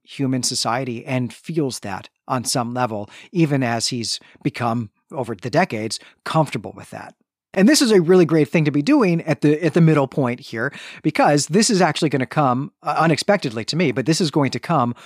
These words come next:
full circle. Well, maybe not full circle. What it's gonna do is complete the arc, is what I'm trying to say. We're gonna get this called back in the final story, where then we'll realize that Drake has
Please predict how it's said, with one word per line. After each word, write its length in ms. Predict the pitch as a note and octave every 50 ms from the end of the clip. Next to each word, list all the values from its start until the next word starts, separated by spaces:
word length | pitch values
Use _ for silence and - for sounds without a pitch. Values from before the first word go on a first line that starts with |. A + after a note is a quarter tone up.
| - - -
full 840 | - - - - D#3 D3+ C#3+ C#3+ D3 D3 C#3+ C#3+ C#3 C#3 C#3 D3 - -
circle. 640 | - - - A#3 - - B2+ A#2+ A#2 B2+ - - _ -
Well, 180 | E3 D3+ C#3+ C3
maybe 180 | F3 F#3+ F3 F3
not 140 | D#3+ -
full 140 | - D#3+ C3+
circle. 300 | - - D3+ C3 - G#2
What 120 | A2+ F3 F3+
it's 80 | -
gonna 180 | - D4 C#4 A#3+
do 120 | F#3 F3
is 80 | D#3+ -
complete 360 | - D#3 - - G#3+ F#3 -
the 80 | C#3+ -
arc, 240 | - - F#2+ - -
is 80 | A#2 -
what 100 | C3 A#2
I'm 80 | A2
trying 220 | G#2+ - C#3 A#2 A2+
to 80 | G#2
say. 180 | - - C3 G#2+
We're 160 | G2+ C#3 D#3
gonna 140 | D#3 F3+ E3
get 320 | D#3 B2+ F#3 F#3+ G3+ F#3
this 180 | D#3+ E3+ D#3 -
called 380 | - - - D#3 C#3+ D3 A#2+ A#2
back 300 | B2+ A#2+ B2 A#2+ - E3
in 100 | D3 B2+
the 80 | B2+
final 380 | - - D3 C3+ C3 C3 B2 A#2+
story, 460 | - - - C#3+ C3 B2 A#2 A2+ A2 - - - - - C#3+
where 320 | C#3+ C#3+ C#3 C3 B2+ B2 - - - -
then 260 | C3+ D#3+ F3 F3 E3
we'll 140 | D#3 C#3+ B2+
realize 440 | D3 D#3 C#3 B2 A#2+ A2+ A2+ G#2+
that 220 | - B2+ A#2+ _ -
Drake 300 | A#2 C#3 D3 C#3+ - -
has 240 | C3+ C3+ C3 A2+